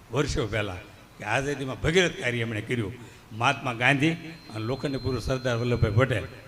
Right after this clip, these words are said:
આ બે મહાન વ્યક્તિ, અને વર્ષો પછી બે મહાન વ્યક્તિ મળ્યા,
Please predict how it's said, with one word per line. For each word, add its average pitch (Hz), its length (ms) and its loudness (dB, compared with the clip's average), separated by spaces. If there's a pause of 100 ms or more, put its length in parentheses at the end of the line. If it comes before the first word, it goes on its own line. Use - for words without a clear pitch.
(160)
આ 107 40 -6
બે 127 200 2
મહાન 135 340 6
વ્યક્તિ, 123 320 -4 (320)
અને 113 160 -2
વર્ષો 131 380 2
પછી 147 600 -2
બે 156 180 6
મહાન 143 320 2
વ્યક્તિ 139 260 -6
મળ્યા, 127 360 4